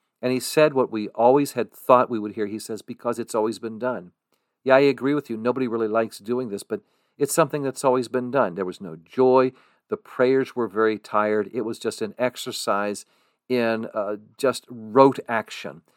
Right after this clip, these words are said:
And that's kind of what Ephesus is like here. You, you just don't care about things here, uh, when,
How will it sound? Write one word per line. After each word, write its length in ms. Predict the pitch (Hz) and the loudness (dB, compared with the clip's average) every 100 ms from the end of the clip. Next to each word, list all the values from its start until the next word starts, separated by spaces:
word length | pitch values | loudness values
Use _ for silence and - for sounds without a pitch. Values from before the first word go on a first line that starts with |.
| _ _ _ | _ _ _
And 180 | 143 127 | -4 2
that's 240 | 131 135 | 4 2
kind 220 | - 131 117 | 0 -2 0
of 80 | |
what 160 | 104 98 | -2 -2
Ephesus 540 | 110 - 98 104 92 | -4 -6 -8 -10 -10
is 160 | 95 - | -12 -8
like 220 | 90 85 | -8 -8
here. 260 | - 95 82 _ _ _ | -10 -12 -12 _ _ _
You, 240 | 139 170 - | -4 -4 -2
you 160 | 185 | -4
just 400 | 165 185 - 135 | -2 -6 -6 -6
don't 320 | 127 170 - | -2 -2 -4
care 340 | - - 160 147 | -18 -6 0 2
about 300 | 127 78 - | 0 -4 -10
things 460 | _ - 76 82 - | _ -20 -20 -20 -18
here, 260 | 87 - _ _ _ - | -18 -18 _ _ _ 0
uh, 180 | 110 110 | 2 2
when, 180 | 117 120 | 0 -6